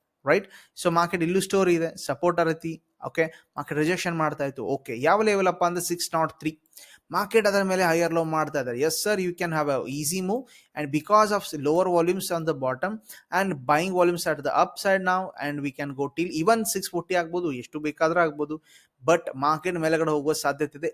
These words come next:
only and only ಸಿಕ್ಸ್ ನಾಟ್ ತ್ರೀ above. So ಇದನ್ನ ಅರ್ಥ ಮಾಡ್ಕೊಂಡು ಟ್ರೇಡ್ ಮಾಡ್ಕೊಳ್ಳಿಕ್ಕೆ ಶುರು ಮಾಡ್ರಿ. Because ಮಾರ್ಕೆಟ್ ಬುಲಿಶ್ ಸೈಡ್ ಇದೆ,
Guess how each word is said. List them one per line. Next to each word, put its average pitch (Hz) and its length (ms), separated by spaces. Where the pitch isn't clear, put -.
only 190 300
and 156 180
only 151 180
ಸಿಕ್ಸ್ - 320
ನಾಟ್ 143 220
ತ್ರೀ 139 140
above. 123 220
So 202 200
ಇದನ್ನ 196 280
ಅರ್ಥ 151 420
ಮಾಡ್ಕೊಂಡು 160 480
ಟ್ರೇಡ್ 143 280
ಮಾಡ್ಕೊಳ್ಳಿಕ್ಕೆ 139 480
ಶುರು 135 160
ಮಾಡ್ರಿ. 131 340
Because 208 300
ಮಾರ್ಕೆಟ್ 160 340
ಬುಲಿಶ್ 143 360
ಸೈಡ್ 170 200
ಇದೆ, 165 140